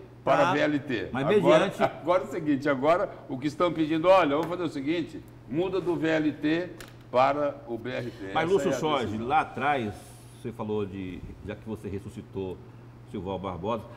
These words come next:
Speaker 3: lá atrás houve isso que você falou, sim, não é? Foi o
Speaker 1: Não, não,
Speaker 3: contrário,
Speaker 1: só pra,
Speaker 3: o caminho.
Speaker 1: só pra
Speaker 3: Não,
Speaker 1: situar
Speaker 3: é,
Speaker 1: melhor.
Speaker 3: mas pra situar melhor também, pra situar melhor, eu vou dizer que lá atrás também, a tática,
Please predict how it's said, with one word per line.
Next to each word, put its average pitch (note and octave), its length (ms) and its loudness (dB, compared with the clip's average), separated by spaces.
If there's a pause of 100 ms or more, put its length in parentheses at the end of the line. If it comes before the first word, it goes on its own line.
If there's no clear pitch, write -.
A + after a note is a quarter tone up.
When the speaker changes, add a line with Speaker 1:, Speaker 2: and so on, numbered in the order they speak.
(120)
Speaker 3:
lá C#3+ 300 4
atrás C#3+ 500 0
houve D3+ 320 -2
isso D3 140 -8
que - 100 -18
você F3 80 -12
falou, - 280 -10
sim, C#3 320 -10 (140)
não F2+ 140 -8
é? A2 160 -8 (500)
Foi - 120 -8
o - 20 -8
Speaker 1:
Não, - 80 -6
não, - 120 -2
Speaker 3:
contrário, C#3 300 4
Speaker 1:
só - 60 0
pra, D3 80 0
Speaker 3:
o - 20 2
caminho. D3 180 2
Speaker 1:
só D#3+ 40 2
pra F#3+ 160 -4
Speaker 3:
Não, A#3+ 240 2
Speaker 1:
situar F3+ 220 6
Speaker 3:
é, G#3+ 100 0
Speaker 1:
melhor. D3+ 160 2
Speaker 3:
mas F#3+ 240 4
pra - 240 -10
situar F3 260 2
melhor B2+ 260 0
também, B2+ 260 -2
pra C#3 160 -6
situar C#3 260 -6
melhor, B2 200 -2
eu C3+ 40 -2
vou F3 80 -4
dizer C#3+ 160 -6
que D3+ 100 -8
lá D#3 200 0
atrás B2+ 300 -2
também, C3 520 -2 (400)
a A#2 80 -6
tática, G#2+ 760 -4